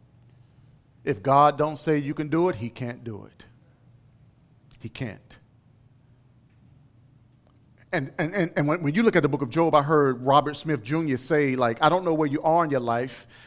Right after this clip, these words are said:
uh, because it's in, when you get to Job chapter one and two, Job is going through it." God doesn't speak again to chapter thirty-seven. I don't know what it is, so I don't know what chapter of your life you're in.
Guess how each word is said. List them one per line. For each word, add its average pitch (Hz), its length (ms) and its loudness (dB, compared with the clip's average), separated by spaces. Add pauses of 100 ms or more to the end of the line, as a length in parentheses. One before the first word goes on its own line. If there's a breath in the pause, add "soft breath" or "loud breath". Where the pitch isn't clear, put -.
(140 loud breath)
uh, 127 220 4
because 139 460 2 (260 loud breath)
it's 233 200 8
in, 170 220 0 (320)
when 160 160 2
you 165 180 2
get 160 260 4
to 151 100 0
Job 156 340 2
chapter 160 280 2
one 147 220 2
and 135 120 -4
two, 202 260 -2
Job 170 380 6
is 143 100 -2
going 127 360 -2
through 147 280 0
it." - 200 -16 (1000 soft breath)
God 214 360 8
doesn't 180 180 4
speak - 340 -2
again 151 360 0
to 151 140 -8
chapter - 360 -2
thirty-seven. 151 760 2
I 135 120 0
don't 143 160 0
know 139 100 -2
what 143 160 0
it 139 100 -4
is, 123 160 -2
so 143 120 -2
I 139 80 4
don't 180 120 -2
know 180 100 0
what 180 180 -2
chapter 175 280 0
of 156 80 -2
your 156 140 0
life 156 260 2
you're 147 120 -2
in. 107 400 -10